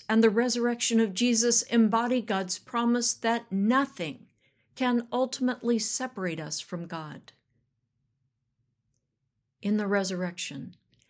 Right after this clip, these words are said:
we will experience communion with all those who have been separated from us by death.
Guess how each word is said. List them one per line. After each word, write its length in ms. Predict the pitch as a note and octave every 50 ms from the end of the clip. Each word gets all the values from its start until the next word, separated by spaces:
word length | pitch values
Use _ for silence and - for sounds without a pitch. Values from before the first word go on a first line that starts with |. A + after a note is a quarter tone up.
| _ _ _ _ _
we 200 | - F#3+ G#3+ A3
will 180 | G#3+ G#3+ F#3+ D3+
experience 680 | C#3+ - - - - - G#3 G#3+ A3 A3 A3+ A3 G#3+ -
communion 720 | - - F3+ E3 F3 G3 A3 A3+ G#3+ G#3+ G#3+ G#3+ G#3+ G#3+ G3+
with 220 | D#3+ D#3+ D#3+ - _ _
all 260 | - G#3 G#3+ G#3+ A3
those 560 | G#3 F#3 F3 D3 C3+ C3 B2 - - - - - - - _
who 140 | - - G#3
have 200 | G3 F3 F3 D#3
been 180 | F3 F3 E3+ F3
separated 680 | - - - A3+ A3 G#3+ F3+ E3 D#3 C#3+ C#3+ D3 D3 -
from 260 | - - F3+ F#3 F3+
us 240 | F3 E3 D#3+ - -
by 280 | E3 D#3 D#3+ D#3+ D#3
death. 500 | D3+ - D#3+ C3+ C3+ D3 - - _ _